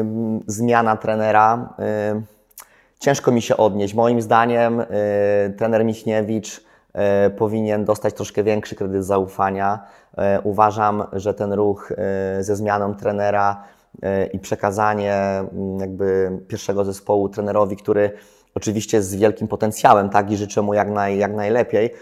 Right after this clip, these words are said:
Uważam, że to nie jest dobry moment. Em, no i też fakt, że Legia jednak gra na dwóch, e, e,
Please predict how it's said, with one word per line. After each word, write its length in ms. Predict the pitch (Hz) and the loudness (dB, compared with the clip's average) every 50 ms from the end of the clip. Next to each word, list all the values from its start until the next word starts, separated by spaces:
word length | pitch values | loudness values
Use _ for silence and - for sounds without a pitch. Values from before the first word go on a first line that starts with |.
| - - - | -20 -14 -6
Uważam, 320 | - 92 107 104 107 110 | 0 2 2 2 2 -2
że 100 | 107 104 | -4 -4
to 100 | - 110 | -4 -4
nie 120 | 113 120 | -2 0
jest 180 | 113 104 101 98 | 0 0 0 2
dobry 260 | 107 101 98 101 104 | 2 2 2 2 0
moment. 540 | 104 98 98 98 101 98 107 123 131 - - _ _ - - - _ _ _ | 2 2 2 2 2 0 0 -2 -4 -8 -18 _ _ -20 -20 -20 _ _ _
Em, 1080 | - 101 104 101 98 101 101 101 101 101 101 101 104 104 104 107 107 107 107 107 110 | -2 0 2 2 2 2 2 2 2 2 0 0 -2 -4 -4 -6 -6 -4 -4 -2 -2
no 120 | 113 110 113 | 0 0 0
i 80 | 117 | -2
też 320 | 113 - 120 123 120 - - | 0 0 0 0 0 -6 -14
fakt, 540 | - - - 113 113 117 120 - - - | -18 -2 2 4 4 4 2 0 -10 -14
że 360 | - 113 107 113 110 113 113 110 | -12 -6 -2 0 0 2 4 4
Legia 280 | 110 113 107 113 113 113 | 4 4 4 4 4 4
jednak 300 | 110 107 113 113 113 101 | 4 2 0 -2 -2 0
gra 160 | 113 113 113 | 0 0 2
na 120 | 110 110 | 0 0
dwóch, 400 | 104 101 113 117 113 - - - | -2 -2 -4 -4 -4 -4 -4 -4
e, 40 | 120 113 113 110 110 110 110 110 110 110 110 107 110 110 107 104 - _ _ _ - 98 104 | -2 -2 -2 -2 -2 -2 -2 -2 -2 -2 -2 -2 -4 -4 -6 -8 -10 _ _ _ -6 -4 -2
e, 20 | 104 | -2